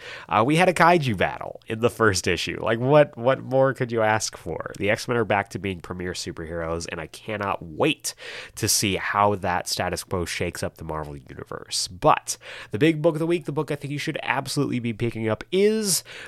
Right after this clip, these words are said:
The Good Asian number four. This is written by Pornsak Pichetshote with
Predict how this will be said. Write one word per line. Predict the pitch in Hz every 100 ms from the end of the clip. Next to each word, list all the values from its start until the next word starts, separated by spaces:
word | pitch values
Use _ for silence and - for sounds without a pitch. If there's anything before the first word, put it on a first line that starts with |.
| -
The | 110
Good | 85 110 131 151 - -
Asian | 107 107 92 101 101
number | 92 80 80 76
four. | - - - 85 101 101 87 80
This | 87
is | 107 85
written | 90 113 139
by | 101 92
Pornsak | - 98 - 92
Pichetshote | - - 156 - 156 151
with | 98 98